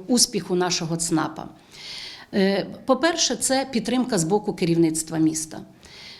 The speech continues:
Вдячні всім, хто сприяє, допомагає, хто підтримує. Хочемо подякувати, е, тим, хто створив центр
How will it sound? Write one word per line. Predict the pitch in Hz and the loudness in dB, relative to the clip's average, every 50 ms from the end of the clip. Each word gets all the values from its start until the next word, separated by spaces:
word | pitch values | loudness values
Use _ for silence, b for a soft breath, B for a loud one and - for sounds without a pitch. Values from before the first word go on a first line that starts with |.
| B B | B B
Вдячні | 202 202 233 302 339 - - - 277 | 2 4 4 4 4 4 2 2 2
всім, | 269 - - - 190 175 165 170 175 170 170 - - - - _ - | 2 2 0 0 2 2 4 2 2 0 -4 -10 -16 -20 -20 _ -14
хто | - - - - - 240 240 240 233 202 - - - - - - - - _ _ | -12 -12 -4 0 2 4 4 4 2 0 -4 -6 -12 -16 -20 -20 -20 -20 _ _
сприяє, | - - - - 226 240 220 208 190 170 175 175 180 185 202 226 - - - | -6 -6 0 2 4 4 4 4 4 2 2 0 -2 -2 -4 -6 -10 -14 -8
допомагає, | - 196 208 208 - 214 196 185 165 151 160 160 160 156 156 151 160 - - - - _ _ - | -2 0 0 0 2 2 2 2 2 2 0 0 0 0 0 -2 -2 -6 -12 -18 -20 _ _ -20
хто | - - - 233 | -6 2 4 4
підтримує. | 226 - 202 - - 170 160 156 151 147 143 135 - - - B B B B B | 4 4 0 -2 0 0 2 2 2 0 -2 -6 -8 -12 -16 B B B B B
Хочемо | - 269 277 277 - 254 254 247 | 0 2 2 2 2 0 0 0
подякувати, | 247 247 233 202 247 254 254 254 254 226 214 226 220 220 226 214 202 202 - - - - | 2 0 2 4 4 2 2 0 -2 -2 -2 -4 -2 0 0 0 0 -2 -6 -16 -10 -4
е, | 214 196 185 185 180 175 175 170 | 0 2 2 4 2 2 0 0
тим, | 170 247 240 247 240 226 220 - - | 2 2 4 4 2 0 -2 -6 -10
хто | - - - - 254 233 233 226 208 214 - - - - - | -12 -14 -4 0 2 2 2 2 0 -2 -2 -6 -12 -16 -6
створив | - - - - 220 233 233 226 208 185 | -4 -4 -2 2 4 4 6 6 4 2
центр | - - - 233 208 208 208 202 - 202 208 | 2 -2 0 0 0 0 -2 -2 -6 -6 -8